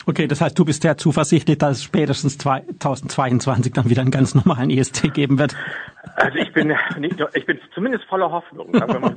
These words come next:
Speaker 2: so.
Speaker 1: <laughs> Apropos voller Hoffnung, mal zum deutschen Beitrag,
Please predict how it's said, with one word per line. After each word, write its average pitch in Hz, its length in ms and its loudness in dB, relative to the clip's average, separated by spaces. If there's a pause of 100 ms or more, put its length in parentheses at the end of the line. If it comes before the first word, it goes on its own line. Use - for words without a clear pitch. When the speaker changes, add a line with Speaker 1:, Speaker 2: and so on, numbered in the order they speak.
Speaker 2:
so. - 180 -20 (240)
Speaker 1:
<laughs> 170 280 -2
Apropos 190 640 0
voller 160 340 2
Hoffnung, 156 360 2
mal 139 220 0
zum 139 220 -2 (260)
deutschen 151 520 0
Beitrag, 127 640 -4